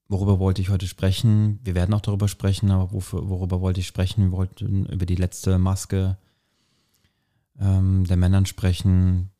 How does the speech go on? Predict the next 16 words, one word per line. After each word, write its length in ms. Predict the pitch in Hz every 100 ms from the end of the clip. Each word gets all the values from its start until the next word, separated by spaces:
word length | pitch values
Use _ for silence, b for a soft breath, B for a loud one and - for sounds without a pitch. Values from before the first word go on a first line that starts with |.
| _ _ _ _ _
von 140 | 104
uns 160 | 98 92
Männern 260 | 95 95 95
sprechen, 480 | - 92 - 92
die, 580 | 90 90 90 87 87 87 117 _ _ -
mit 200 | 98 92
der 160 | 90
wir 420 | 90 87 87 90 - _ _ _ _ _ _
Emotionen 600 | 98 92 - 101 107 107
und 60 | 95
Gefühle 320 | 92 - 104
verstecken. 640 | 98 98 101 101 113 117 - _ _ _ _ _ _ _ _ _ _ _ _ _ _ _
Und 760 | 98 95 95 95 95 - - - _ _ _ _ _ _ _ _ _ _ _ _ _ _ _ _ -
ich 160 | 95
kann 480 | - - 127 123 95
nicht 480 | 95 - - -